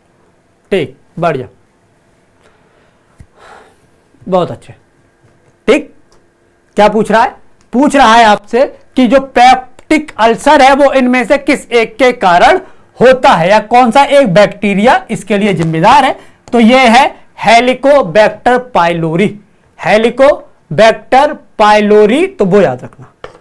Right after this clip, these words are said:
ठीक है। <clears throat> आगे, किस फसल के लिए न्यूनतम समर्थन मूल्य की बजाय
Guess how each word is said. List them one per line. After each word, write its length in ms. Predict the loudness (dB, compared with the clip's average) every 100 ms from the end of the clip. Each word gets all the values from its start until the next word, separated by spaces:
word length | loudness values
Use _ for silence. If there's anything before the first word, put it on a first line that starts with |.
| _ _
ठीक 100 | -2
है। 180 | -2 -2 -10 _ _ -12 -8
<clears throat> 200 | -8 -10 _ _ _ _ _ _ _ _ _ -10
आगे, 220 | -8 -8 -14 _ _ _ -2
किस 220 | 0 0
फसल 280 | 2 2 2
के 140 | 2
लिए 280 | 4 4 2
न्यूनतम 800 | 0 0 2 0 0 -2 -2 -4 -16 _ _ -6
समर्थन 480 | 0 2 0 0 0
मूल्य 320 | 2 2 2
की 140 | 0 0
बजाय 440 | 2 4 2 0